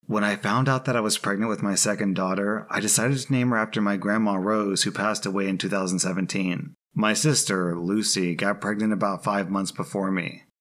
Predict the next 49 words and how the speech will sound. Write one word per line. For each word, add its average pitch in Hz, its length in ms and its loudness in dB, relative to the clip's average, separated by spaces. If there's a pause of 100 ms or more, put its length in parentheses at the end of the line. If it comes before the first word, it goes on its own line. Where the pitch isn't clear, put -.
She - 300 2
said 123 220 4
that 123 120 0
she - 160 2
wants 113 300 0
to 117 80 2
name 110 320 2
her 135 500 2
baby 98 380 0
Rose 95 520 0
after 110 380 0
Grandma 104 360 2
Rose. 95 760 0 (220)
I 120 160 0
said 147 300 2
that 147 100 2
our 131 80 2
kids 120 260 -2
can 110 140 0
just 101 220 2
share 104 260 2
the 92 140 0
name. 92 480 -2 (240)
She 123 240 2
says 135 260 4
that 165 100 4
I 143 120 4
already 110 320 2
have 98 180 0
Annabelle, 90 800 0
and 101 260 -2
I 104 140 -2
could 123 160 -2
have 127 100 0
named 113 240 0
her 101 140 0
Annabelle 101 420 0
Rose 95 320 0
or 104 80 0
something, 104 540 0
but 98 260 0
I 101 160 -2
passed 110 380 0
up 107 120 -2
the 101 120 -2
chance, 101 500 0
so 107 260 2
I 104 120 0
can't 120 340 -2